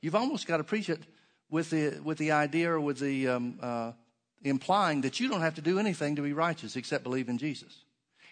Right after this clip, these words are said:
And then some people will take that and run with it and say, "Well, praise the Lord. Forget that prayer plan.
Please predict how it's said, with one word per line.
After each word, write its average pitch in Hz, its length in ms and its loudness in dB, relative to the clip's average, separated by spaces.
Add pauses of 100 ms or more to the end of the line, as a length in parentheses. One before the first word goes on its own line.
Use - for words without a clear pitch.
And 143 100 2
then 156 120 4
some 254 160 4
people 185 220 2
will 180 40 0
take 160 220 0
that 160 100 4
and 139 80 0
run 247 160 2
with 139 140 0
it 147 40 -2
and 139 100 -2
say, 131 160 2
"Well, 131 260 2
praise 147 400 -2
the 139 80 -4
Lord. 180 340 -2 (240)
Forget 156 280 -4
that - 180 -2
prayer 220 200 -2
plan. 143 520 -6